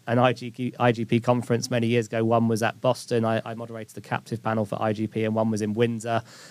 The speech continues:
Um, I moderated the captive panel. We had people like Lorraine Stack at Marsh and Mark Cook and, uh, Alan Hassel at the time, who was at Aon,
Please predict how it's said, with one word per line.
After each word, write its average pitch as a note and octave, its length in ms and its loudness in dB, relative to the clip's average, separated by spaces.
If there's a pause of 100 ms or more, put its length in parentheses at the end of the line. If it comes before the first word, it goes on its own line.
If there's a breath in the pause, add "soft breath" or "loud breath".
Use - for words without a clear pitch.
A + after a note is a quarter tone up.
(140 loud breath)
Um, G#2+ 640 2
I A2 100 -4
moderated A2 420 -2
the G#2 60 -8
captive - 320 -6
panel. G#2+ 220 -2
We G#2 80 0
had G2+ 120 -4
people G2+ 220 -4
like G2+ 120 -2
Lorraine G2+ 300 -2
Stack - 300 -6
at - 60 -10
Marsh G2+ 400 -4
and G2+ 100 -6
Mark G2+ 260 -6
Cook G2 440 -4
and, F#2+ 320 -6
uh, F#2+ 560 -4
Alan G#2 180 -4
Hassel G#2+ 360 -4
at - 80 -6
the - 40 -12
time, G2 240 -4
who G2 60 -2
was G2 100 -2
at G2 160 -4
Aon, G2+ 480 -2